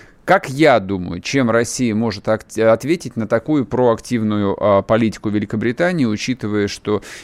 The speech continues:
экономически мы совершенно не связаны. Ну, мы были связаны ч-, через, а, наших олигархов, которые держали там бабки, имели вид на жительство и, и являлись налоговыми резидентами Соединенного Королевства. Да-да, я имею в виду тех самых, а, прекрасных господ из Буадоре,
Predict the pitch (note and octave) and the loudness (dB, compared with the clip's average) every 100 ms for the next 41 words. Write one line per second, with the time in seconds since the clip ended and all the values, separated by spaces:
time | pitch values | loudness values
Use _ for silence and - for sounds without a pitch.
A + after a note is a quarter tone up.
0 | - A2+ C3+ C#3 C#3 - - G#2+ G2+ G2+ | -12 -4 0 2 2 -2 -2 -2 -2 -4
1 | G#2 - G#2 G#2 A#2 A#2 E3+ A3+ G3+ E3+ | -2 -2 0 0 -2 -2 0 0 0 0
2 | C#3+ E3 B2 C#3+ E3+ B2+ B2 B2+ C3+ C#3 | 2 2 4 4 4 4 2 2 4 4
3 | A2 G#2+ G2+ - - C#3 A#2+ G#2+ G2+ A2 | 4 2 -2 -4 0 2 2 0 0 4
4 | G#2 G#2+ A#2 A2+ G#2+ B2+ A#2+ C3 A3+ - | 4 4 2 0 -2 -2 0 2 0 2
5 | A#2 - - - - - C3 B2 A2+ A2 | -2 -4 -14 -18 -18 -2 0 2 2 2
6 | A#2 A2+ B2 A2 G#2 A2 A2+ C3+ F3+ - | 2 2 4 4 2 2 4 4 4 2
7 | - A#2 A#2 A#2 G#2 G#2 A2 G#2+ G#2 G2+ | -4 0 2 2 2 0 -2 -2 -2 0
8 | E3 - A2+ - G#2+ G#2 G#2+ - A2 G#2+ | -2 -2 -6 -4 0 2 2 0 2 2
9 | G#2 G2+ G#2 A#2+ B2 A2+ F#2+ - A2+ A2 | 2 2 2 4 6 6 4 0 2 4
10 | A2+ F#2+ G2 G2 G#2 G#2+ A2+ A2 F#2 G2+ | 4 4 2 4 2 2 0 0 -2 -4
11 | F#2 G2+ G2 G2+ F#2+ F2+ F2 G2+ G2+ C#3 | -4 -2 -2 0 0 -2 0 4 4 4
12 | G#3 - G2+ G2 D#3+ C3 B2 G2 G#2 A2 | 0 -2 -2 2 2 4 4 4 2 2
13 | G#2 G2 G2+ G2 A#2+ G#2 - A2 G2+ F#2 | 0 0 -4 -2 -2 -2 2 2 2 -2
14 | - G#2 F#2 G#2+ A2 A2+ G2 - F#2+ F#2+ | 0 2 2 0 0 2 2 0 -2 2
15 | G#2+ - G#2 F#2+ F#2+ F#2+ G2+ G#2 F#2 F#2+ | 0 0 -2 -2 -4 -4 0 4 4 4
16 | G2+ G2+ D3+ | 2 2 0